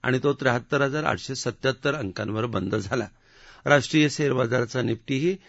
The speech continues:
एकोणीस अंकांनी घसरून बावीस हजार चारशे पस्तीस अंकांवर बंद झाला. याबरोबरच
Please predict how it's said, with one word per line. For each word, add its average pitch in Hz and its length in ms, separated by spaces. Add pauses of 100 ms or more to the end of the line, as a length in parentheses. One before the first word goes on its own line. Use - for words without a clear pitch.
(200)
एकोणीस 165 480
अंकांनी 127 420
घसरून 110 440 (360)
बावीस 139 480
हजार 151 240
चारशे 117 360
पस्तीस - 500
अंकांवर 107 460
बंद 95 260
झाला. 101 280 (500)
याबरोबरच 143 720